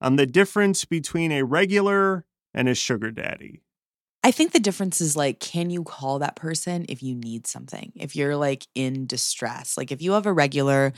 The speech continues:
Speaker 2: that comes in and you do pretty much a specific thing and they pay you a specific amount of money, give or take, like, every time, but it would blow everything if you called them and were like, "Hey, my car got towed. I need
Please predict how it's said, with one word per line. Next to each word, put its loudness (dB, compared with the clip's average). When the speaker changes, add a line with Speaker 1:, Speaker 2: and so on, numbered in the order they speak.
Speaker 2:
that -2
comes -2
in -4
and -2
you 0
do 0
pretty -4
much -4
a -4
specific 0
thing 2
and -6
they -6
pay -10
you -4
a -6
specific -8
amount 0
of 0
money, -4
give 2
or 2
take, -8
like, -6
every -2
time, 2
but 0
it 2
would -4
blow 8
everything 0
if -8
you -6
called 0
them -4
and -8
were -4
like, -4
"Hey, -6
my -2
car -4
got -6
towed. -6
I -2
need -6